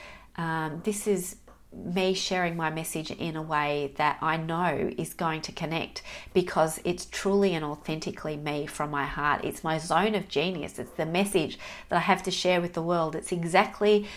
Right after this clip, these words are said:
what I know others need to hear from me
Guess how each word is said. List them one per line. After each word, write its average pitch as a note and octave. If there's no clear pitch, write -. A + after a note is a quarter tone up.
what F3
I G3+
know F3+
others F3+
need E3
to E3+
hear F3
from E3
me E3